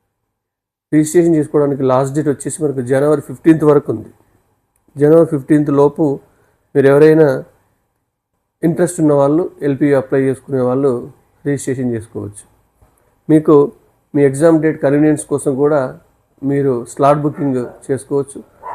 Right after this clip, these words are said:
అది డిసెంబర్ టెన్త్ నుంచి మీ యొక్క కన్వీనియన్స్ డేట్ బట్టి స్లాట్ బుకింగ్ చేసుకోవచ్చు. మీరు సెంటర్లో అనుకుంటే సెంటర్లో రాయొచ్చు, లేదా ఇంటి దగ్గరనే మనకు కొన్ని ఎంట్రన్స్‌లు ఏంటంటే ఇంటి వద్దే రాసుకోవచ్చు. పూర్తి ప్రొటెక్టెడ్, రిమోట్ ప్రొటెక్టెడ్ ఏరియా.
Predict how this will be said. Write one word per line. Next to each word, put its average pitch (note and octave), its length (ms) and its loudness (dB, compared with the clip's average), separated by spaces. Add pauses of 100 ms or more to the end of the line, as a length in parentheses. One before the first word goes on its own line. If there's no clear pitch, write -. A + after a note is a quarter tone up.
(140)
అది C#3 320 0 (420)
డిసెంబర్ D#3+ 500 0
టెన్త్ C#3+ 260 0
నుంచి D#3 320 -2 (460)
మీ C#3+ 40 -4
యొక్క C3 160 -4
కన్వీనియన్స్ C#3+ 460 0
డేట్ C3+ 200 0
బట్టి B2+ 440 -6 (200)
స్లాట్ C3+ 200 0
బుకింగ్ C3+ 300 -2
చేసుకోవచ్చు. - 640 -10 (340)
మీరు B2+ 100 -6
సెంటర్లో D3 420 0
అనుకుంటే C#3+ 640 -2
సెంటర్లో C3+ 420 -2
రాయొచ్చు, C#3 440 -4 (500)
లేదా C#3+ 120 2
ఇంటి C#3 220 2
దగ్గరనే D3 640 2 (560)
మనకు C3 500 -2 (380)
కొన్ని D3 180 0
ఎంట్రన్స్‌లు D#3 420 -2
ఏంటంటే D#3 400 -4 (400)
ఇంటి D3+ 160 0
వద్దే D#3+ 260 2
రాసుకోవచ్చు. B2 400 -6
పూర్తి D3+ 580 -2 (320)
ప్రొటెక్టెడ్, C3+ 440 -4
రిమోట్ C#3+ 360 2
ప్రొటెక్టెడ్ C3+ 380 -6
ఏరియా. B2 400 -4